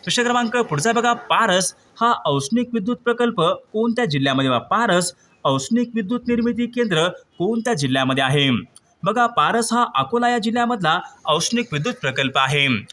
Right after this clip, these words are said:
प्रश्न क्रमांक पुढचा बघा, डब्ल्यूएचओ म्हणजेच वर्ल्ड हेल्थ ऑर्गनायझेशन, जागतिक आरोग्य संघटनेचं मुख्यालय कोणत्या ठिकाणी, जागतिक आरोग्य संघटनेचं मुख्यालय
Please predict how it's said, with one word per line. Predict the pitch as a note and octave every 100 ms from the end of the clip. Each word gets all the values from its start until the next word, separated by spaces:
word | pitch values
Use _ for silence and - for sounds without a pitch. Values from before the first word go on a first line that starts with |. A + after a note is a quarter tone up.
| - -
प्रश्न | - F#3
क्रमांक | A#3 A#3 A#3 A3+
पुढचा | A#3 D3+ C#3 A#3
बघा, | A#3 A#3
डब्ल्यूएचओ | G#3+ C3+ G#3+ A#3+ A#3+ - A#3 A3+ - D#3 F3 - -
म्हणजेच | D#3 G#3 A#3+ A#3 -
वर्ल्ड | C3 F3 A#3+ A#3+ A#3+
हेल्थ | F3 G#3+ A3+ - -
ऑर्गनायझेशन, | C#3 D3+ A3 A#3 A3+ A#3 F3 E3+ E3+ - -
जागतिक | C3+ C3+ D#3 A3+ B3 A#3+ A#3+
आरोग्य | - D#3 E3 G#3 A#3
संघटनेचं | A3+ A3+ A#3 A#3+ A3+ A#3+
मुख्यालय | A3+ A3+ A#3+ F#3+ E3 F3+ - - -
कोणत्या | G#3+ A3+ A#3+
ठिकाणी, | E3 C3 A#2+
जागतिक | C3 C#3+ A3 A3+ B3 A#3+
आरोग्य | - D3+ G3+ A3
संघटनेचं | A3+ A#3 A#3 A3+ A#3 A#3
मुख्यालय | A3+ A3+ F#3+ D#3+